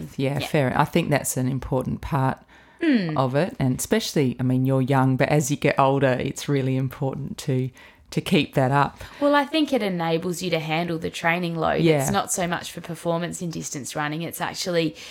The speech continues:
Speaker 2: sorting out any imbalances and
Speaker 1: Yeah.
Speaker 2: maintaining mobility so that you can achieve your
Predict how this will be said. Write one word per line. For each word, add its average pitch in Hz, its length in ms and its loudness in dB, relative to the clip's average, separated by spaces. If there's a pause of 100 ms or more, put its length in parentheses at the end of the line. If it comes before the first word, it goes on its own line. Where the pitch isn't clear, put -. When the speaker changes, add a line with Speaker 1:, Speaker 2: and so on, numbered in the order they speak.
Speaker 2:
sorting 220 380 2
out 196 160 4
any 185 300 0
imbalances 160 680 0
and 165 140 -2
Speaker 1:
Yeah. 160 100 2 (340)
Speaker 2:
maintaining 151 420 0 (320)
mobility 160 880 0
so 156 280 0
that 156 120 -2
you 143 160 -2
can 151 420 -4
achieve 151 460 -4
your 143 220 -6